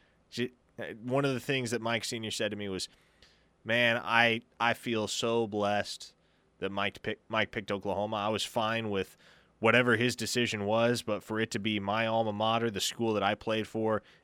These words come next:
it's just different." He said, "I'm probably gonna cry when my kid runs onto that field for the first time." And with Malik Hawkins in all likelihood following suit and committing to Oklahoma to play with his older brother, the Hawkins family is gonna be a staple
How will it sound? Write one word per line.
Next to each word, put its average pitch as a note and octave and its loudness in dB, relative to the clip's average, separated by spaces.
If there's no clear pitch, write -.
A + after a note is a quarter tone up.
it's F#2 -4
just G2+ -4
different." E2+ -4
He F#2+ -6
said, G2 -2
"I'm G#2 -2
probably G2+ 2
gonna F#2 -4
cry F#2+ 0
when E2+ -6
my F2 -4
kid F2+ -6
runs G2+ -2
onto F#2+ -2
that F2+ -4
field E2+ -8
for F2+ -8
the E2 -8
first E2 -10
time." D#2+ -14
And F2 -2
with A2+ 2
Malik A#2+ 4
Hawkins C3+ 4
in A#2+ -2
all A#2+ 6
likelihood A#2 2
following A2+ 0
suit - -2
and A2 0
committing A#2+ -2
to C3 0
Oklahoma A#2 0
to A#2 -6
play A2+ -2
with A2 -2
his A2+ -2
older G#2+ -2
brother, G#2 0
the G#2 0
Hawkins D3 4
family C3+ 2
is A2+ 2
gonna B2 -2
be A#2 0
a G#2 0
staple G#2 -2